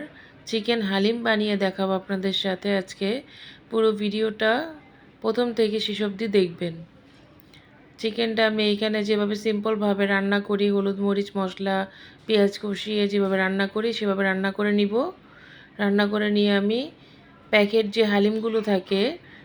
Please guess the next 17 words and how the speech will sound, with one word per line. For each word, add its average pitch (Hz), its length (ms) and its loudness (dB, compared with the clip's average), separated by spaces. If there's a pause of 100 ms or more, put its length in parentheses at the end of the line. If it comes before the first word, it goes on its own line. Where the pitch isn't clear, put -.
সেই 214 240 0 (100)
হালিমের 202 480 2
ডালটা 190 400 2
আমি 202 200 2
আধা 196 240 2
ঘন্টা 214 320 -2
আগে 214 200 -2
ভিজিয়ে 196 340 0
রেখেছিলাম 196 520 0 (120)
গরম 196 300 0
পানি 196 260 0
দিয়ে। 190 260 0 (640)
সেই 208 140 0
গরম 202 240 2
পানি 208 260 0
দিয়ে 208 280 2
ডালটা 185 440 2